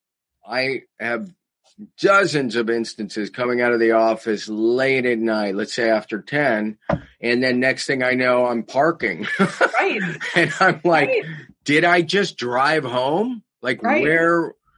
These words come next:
Speaker 1: And it was just all automatic habit mode.
Speaker 2: Yep.
Speaker 1: Um, so, so that is fascinating, the, the connection you're making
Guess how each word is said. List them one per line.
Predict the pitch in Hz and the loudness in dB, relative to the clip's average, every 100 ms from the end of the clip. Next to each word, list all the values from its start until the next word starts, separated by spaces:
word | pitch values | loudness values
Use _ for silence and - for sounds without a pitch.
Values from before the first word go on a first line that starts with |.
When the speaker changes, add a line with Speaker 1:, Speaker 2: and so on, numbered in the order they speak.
| _ - | _ -8
Speaker 1:
And | 127 | -4
it | 135 | -2
was | 131 120 | -2 -2
just | 156 139 - | 0 -2 0
all | 123 127 131 - 117 | 2 4 4 2 2
automatic | 120 120 120 120 120 110 | 2 0 0 2 0 -2
habit | 110 120 123 117 117 110 | -4 -2 0 0 -2 -2
mode. | 110 131 123 85 80 - _ - - | 0 2 2 -2 -8 -16 _ -20 -2
Speaker 2:
Yep. | 202 220 - - | 0 0 -4 -4
Speaker 1:
Um, | 113 117 110 110 101 101 87 _ _ _ _ _ _ _ _ | 2 6 6 4 2 -4 -10 _ _ _ _ _ _ _ _
so, | - - 131 123 120 117 113 - _ _ _ _ _ _ _ _ _ _ _ 82 92 _ _ _ _ _ _ _ | -6 0 4 6 6 6 4 -2 _ _ _ _ _ _ _ _ _ _ _ -20 -20 _ _ _ _ _ _ _
so | 92 - 113 | -10 -2 0
that | 104 117 | 2 2
is | 120 113 | 2 0
fascinating, | - 120 120 123 - 117 110 104 101 101 92 - - - - | 0 2 2 2 0 0 0 0 0 -2 -6 -12 -20 -20 -16
the, | 107 110 110 98 | -2 2 2 2
the | 104 | -2
connection | 104 117 120 113 120 | -2 2 2 0 0
you're | 110 | 2
making | 110 113 107 113 101 98 92 | 4 4 2 0 0 -2 -6